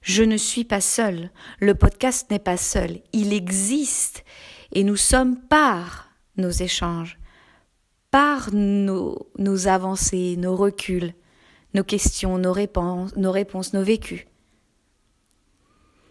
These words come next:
Alors partagez ce podcast à d'autres personnes, une, deux, dix, douze.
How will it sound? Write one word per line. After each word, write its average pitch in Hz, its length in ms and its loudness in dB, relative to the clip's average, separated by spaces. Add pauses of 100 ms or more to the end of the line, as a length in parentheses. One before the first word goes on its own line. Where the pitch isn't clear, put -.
(140)
Alors 196 260 8
partagez 220 540 2
ce - 160 -2
podcast - 640 -2 (800)
à 196 100 4
d'autres 202 480 0
personnes, 180 600 -2 (100)
une, 220 420 0
deux, 208 300 2
dix, 190 460 -4
douze. 196 440 -2